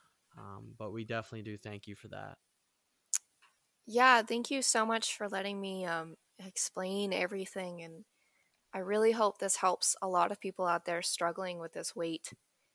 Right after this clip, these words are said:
Speaker 2: and I hope that whoever hears this knows that they can't hurt you anymore, and, I mean, just letting people know and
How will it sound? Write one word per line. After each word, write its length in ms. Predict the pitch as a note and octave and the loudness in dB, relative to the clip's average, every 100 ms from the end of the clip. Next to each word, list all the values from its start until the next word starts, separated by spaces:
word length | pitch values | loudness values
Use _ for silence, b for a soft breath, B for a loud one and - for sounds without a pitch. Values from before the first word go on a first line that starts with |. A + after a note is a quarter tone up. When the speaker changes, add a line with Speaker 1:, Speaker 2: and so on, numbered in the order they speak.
| _ - | _ -2
Speaker 2:
and 320 | F#3 F3 F3 | 0 0 2
I 140 | - | 2
hope 420 | F3 G#3 G3 - - _ _ _ _ _ _ _ - | 2 2 2 2 -6 _ _ _ _ _ _ _ -6
that 320 | G#3 E3 A2 - _ - | 0 2 0 -8 _ -10
whoever 320 | A3 G3 G3+ | -2 0 0
hears 260 | G#3 F#3 F#3 | 0 -2 -2
this 220 | E3+ - | -4 -4
knows 320 | E3 E3+ G3 | -2 0 0
that 220 | F3 D#3+ _ - | 0 -2 _ -4
they 100 | F3+ | -2
can't 240 | F3 F3+ C3 | -2 -6 -4
hurt 300 | F3 F3 G#3 | -6 -4 -4
you 80 | |
anymore, 480 | G3 G#3 G#3 G#3+ A#3 _ _ _ _ _ _ _ _ - | -4 -4 -2 -2 -4 _ _ _ _ _ _ _ _ 2
and, 520 | G#3 F3 E3+ E3 - _ _ G3+ | 2 2 -4 -10 -14 _ _ -16
I 160 | G3+ | -14
mean, 240 | F3+ E3+ E3 | -12 -10 -8
just 300 | F#3 - - | -6 -6 -8
letting 420 | F#3 F#3 F3+ F#3+ F#3+ | -4 0 2 0 -6
people 320 | G3 F#3+ F#3 | -10 -8 -6
know 460 | F3 F3 E3+ E3+ - _ _ F3+ | -2 -2 -2 -6 -14 _ _ -14
and 280 | E3 D#3+ | -12 -14